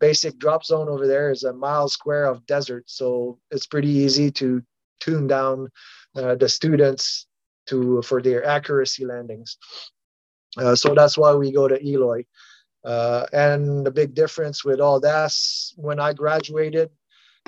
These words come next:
after a, a full year of, of training, I graduated with about forty jumps, and I, and, and we done, like, thirty of those on the jump phase. Now they come out of parachute phase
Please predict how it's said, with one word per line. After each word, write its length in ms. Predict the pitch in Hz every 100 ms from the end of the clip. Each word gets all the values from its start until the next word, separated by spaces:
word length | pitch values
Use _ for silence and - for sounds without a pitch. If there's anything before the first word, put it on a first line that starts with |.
| -
after 520 | 135 - 151 135 139
a, 100 | 139
a 40 | 127
full 280 | - 190 202
year 360 | 190 175 160
of, 200 | 143 131
of 300 | 151 131 120
training, 500 | - 170 165 127 127 - _ _ _
I 100 | 127
graduated 680 | 123 139 156 151 151 143 135
with 220 | 135 135 -
about 540 | 139 127 151 151 147 - - - _ _ _ _
forty 560 | - - 165 170 156 147
jumps, 720 | 127 147 139 _ - - - _ _ _
and 200 | 135 131
I, 220 | 131 131 135
and, 360 | 151 139 143
and 220 | 147 135 147
we 200 | 139 147
done, 300 | 147 147 143
like, 220 | 135 127
thirty 340 | - 156 151 147
of 140 | 139
those 340 | 147 143 139 -
on 180 | 135
the 120 | 127 120
jump 260 | 151 147
phase. 340 | 123 104 - - _ _ _ _ _ _
Now 480 | 120 131 147 170 156
they 160 | 143 143
come 240 | 151 143
out 160 | 143 139
of 180 | 127 -
parachute 480 | 160 175 - 139
phase 540 | - 135 131 131 127